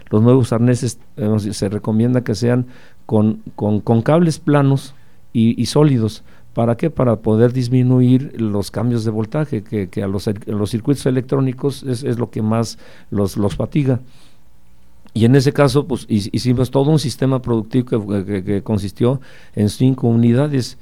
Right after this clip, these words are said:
Y, y, y entonces nosotros empezamos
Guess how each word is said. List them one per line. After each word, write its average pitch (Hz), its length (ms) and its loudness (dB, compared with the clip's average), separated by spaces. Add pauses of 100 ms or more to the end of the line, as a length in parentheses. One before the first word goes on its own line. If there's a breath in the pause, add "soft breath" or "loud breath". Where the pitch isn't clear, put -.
(460 soft breath)
Y, 110 540 4
y, 107 360 -2
y 107 140 4
entonces 135 560 2
nosotros 117 400 0
empezamos 123 600 -2